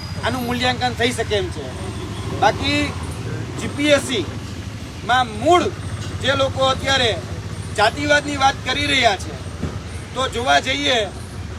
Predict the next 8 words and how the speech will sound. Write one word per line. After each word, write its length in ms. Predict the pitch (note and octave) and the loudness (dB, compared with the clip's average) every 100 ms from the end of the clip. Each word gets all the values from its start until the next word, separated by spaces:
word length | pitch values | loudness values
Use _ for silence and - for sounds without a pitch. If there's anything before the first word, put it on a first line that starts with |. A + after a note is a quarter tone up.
| E3+ | 0
તો 140 | F#3+ | 0
જી 160 | - A#3+ | 0 -6
પી 220 | C4+ C#4+ | -2 -2
એસ 120 | C#4 | -2
સીની 320 | D4 D4 C#4 | -2 -4 -4
અંદર 340 | C#4+ C4+ D4+ D#4 - - - - - - - - | -2 4 6 6 2 -12 -12 -12 -12 -12 -10 0
જાતિવાદના 1000 | G#3 A#3 C4+ C#4 C#4 C4+ - - A3+ C4 C4+ | 6 6 6 2 2 -2 -10 -8 -2 0 0
પ્રશ્ન 420 | - C4 - | -2 -6 -4